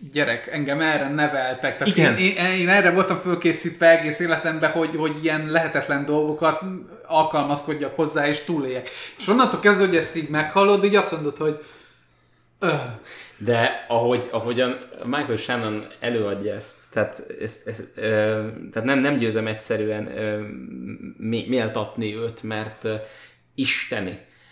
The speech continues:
Speaker 3: Isteni, ahogy játsza, ahogyan egyik pillanatban még nyugodt, kimért, aztán egyik pillanatról a másikra, meg ahogy ez a konfliktus így kezd, így belülről már így, tehát így belülről felrobban, így egyszer csak így kitör, mint a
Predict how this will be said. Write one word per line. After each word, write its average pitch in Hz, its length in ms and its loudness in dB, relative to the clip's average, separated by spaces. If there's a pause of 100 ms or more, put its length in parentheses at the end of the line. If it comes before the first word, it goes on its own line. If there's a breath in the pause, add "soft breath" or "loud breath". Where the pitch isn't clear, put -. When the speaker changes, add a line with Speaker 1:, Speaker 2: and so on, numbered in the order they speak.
(180 soft breath)
Speaker 3:
Isteni, 127 460 0
ahogy 107 240 0
játsza, 110 680 0
ahogyan 104 680 -2
egyik 113 300 -6
pillanatban 107 380 -6
még 98 280 -6
nyugodt, 117 640 -4
kimért, 101 540 -6
aztán 110 280 -6
egyik 113 340 -2
pillanatról 110 460 -2
a 98 60 -2
másikra, 107 600 0
meg 113 160 -2
ahogy 110 140 2
ez 110 100 -2
a 110 120 -4
konfliktus 110 600 -4
így 101 140 -10
kezd, 107 360 -2
így 104 180 -2
belülről 104 560 -2
már 101 220 -4
így, 101 280 -8
tehát 98 160 -6
így 104 100 -4
belülről 110 420 2
felrobban, 113 520 0
így 113 120 0
egyszer 113 240 0
csak - 160 -8
így - 120 -18
kitör, 143 480 4
mint 120 200 0
a 107 100 0